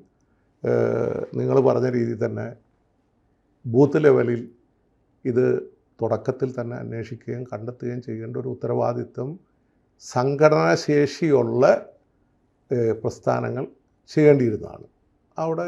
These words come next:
യഥാർത്ഥത്തിൽ സംഘടനാപരമായി ഏറ്റവും ശേഷിയുള്ള സംഘടന എന്ന് പറയുന്ന ആർ ജെ ഡി ആയിരുന്നു, ലല്ലു പ്രസാദിൻ്റെ നേതൃത്വത്തിലുള്ള. കാരണം ഏറ്റവും കൂടുതൽ എം എൽ എമാരുള്ള, എൺപത്തഞ്ചോളം എം എൽ എമാരുള്ള ഒരു സംഘടനാ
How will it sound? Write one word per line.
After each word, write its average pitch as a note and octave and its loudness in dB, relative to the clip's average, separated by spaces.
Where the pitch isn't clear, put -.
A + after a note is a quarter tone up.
യഥാർത്ഥത്തിൽ C3 -4
സംഘടനാപരമായി C#3+ 2
ഏറ്റവും C#3+ 0
ശേഷിയുള്ള A#2+ -2
സംഘടന G#2 -10
എന്ന് G#2+ -14
പറയുന്ന G#2+ -10
ആർ B2+ -2
ജെ A2+ 2
ഡി - -10
ആയിരുന്നു, - -12
ലല്ലു C3 0
പ്രസാദിൻ്റെ G2+ -10
നേതൃത്വത്തിലുള്ള. - -10
കാരണം C3+ 2
ഏറ്റവും C3 0
കൂടുതൽ A2+ -6
എം - -12
എൽ G#2 -8
എമാരുള്ള, G#2+ -10
എൺപത്തഞ്ചോളം A2 -6
എം G2+ -12
എൽ G#2 -12
എമാരുള്ള F#2 -12
ഒരു C3 2
സംഘടനാ A2 -6